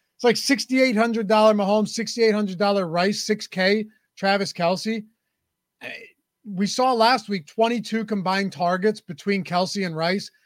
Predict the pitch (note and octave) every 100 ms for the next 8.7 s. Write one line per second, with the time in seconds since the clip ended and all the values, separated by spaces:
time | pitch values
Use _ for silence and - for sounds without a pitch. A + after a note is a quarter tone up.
0 | _ _ - A#3+ A3 C4 - G3 F3 C#3+
1 | A3 F#3 - G3 B3 B3 A#3 A3+ - G#3+
2 | A3 A#3+ A3 - _ _ G3 G3 - G#3
3 | A3 A3+ - A3 G#3+ F3 F#3 F#3+ A3+ G3
4 | F3+ G3 G#3 G3 F#3+ F#3+ - F#3 D#3 F#3
5 | F#3+ G3 G#3 - _ _ _ G#3 B3+ D#4
6 | C4 A3 - _ D#3 G#3+ B3+ C4 G#3 A#3+
7 | A#3 G#3 D#3+ G#3+ G#3 G3+ G#3 G#3 F#3 -
8 | A#3 G#3 D3+ F#3+ G#3+ F3+ G3